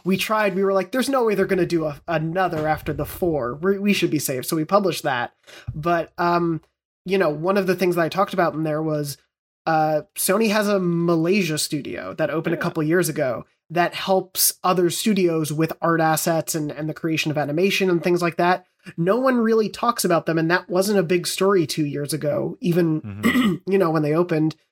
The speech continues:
Speaker 1: Obviously, the Insomniac acquisition was a big deal, but it's like, that's another support studio that's just in the stable, but no one really thinks about, but is there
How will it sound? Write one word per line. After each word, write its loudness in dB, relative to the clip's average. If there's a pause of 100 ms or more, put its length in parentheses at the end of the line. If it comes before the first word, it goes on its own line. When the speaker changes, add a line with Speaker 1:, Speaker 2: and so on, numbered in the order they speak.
(160)
Speaker 1:
Obviously, 2
the 2
Insomniac 0
acquisition -4
was -4
a -4
big -4
deal, -2
but -2
it's -4
like, -2 (260)
that's 2
another 4
support 0
studio 0
that's -2
just -4
in -2
the -2
stable, 0
but -4
no 0
one 0
really -2
thinks 0
about, -4
but 0
is 0
there 0